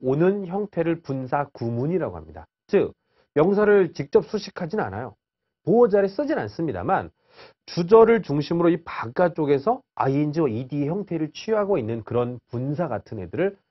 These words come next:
분사 구문이라고 우리가 부릅니다. 아시겠죠? 위치 감각이 중요하다는 거 잊지 마세요.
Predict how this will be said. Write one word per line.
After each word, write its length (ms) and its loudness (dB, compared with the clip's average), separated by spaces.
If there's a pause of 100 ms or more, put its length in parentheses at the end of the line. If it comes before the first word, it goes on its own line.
(120)
분사 560 -4
구문이라고 720 -2
우리가 400 -8
부릅니다. 460 -4 (240)
아시겠죠? 460 -4 (640)
위치 300 -4
감각이 420 2
중요하다는 500 0
거 60 0
잊지 160 -4
마세요. 580 2